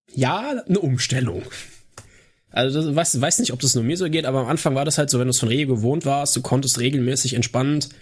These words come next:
in deiner halben Stunde Wendezeit irgendwo mal eben, ne, dahin, wo der Kaiser zu Fuß hinmarschiert.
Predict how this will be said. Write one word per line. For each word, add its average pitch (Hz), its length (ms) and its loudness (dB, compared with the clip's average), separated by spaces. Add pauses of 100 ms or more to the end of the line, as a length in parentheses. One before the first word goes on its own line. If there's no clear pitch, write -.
(480)
in 120 100 2
deiner 123 260 0
halben 135 200 0
Stunde 127 280 0
Wendezeit 127 520 0
irgendwo 127 220 2
mal 117 200 0
eben, 120 360 2
ne, 190 180 2 (800)
dahin, 139 460 0
wo 120 60 0
der 117 100 -2
Kaiser 123 260 0
zu 113 120 -2
Fuß 202 260 0
hinmarschiert. 120 760 0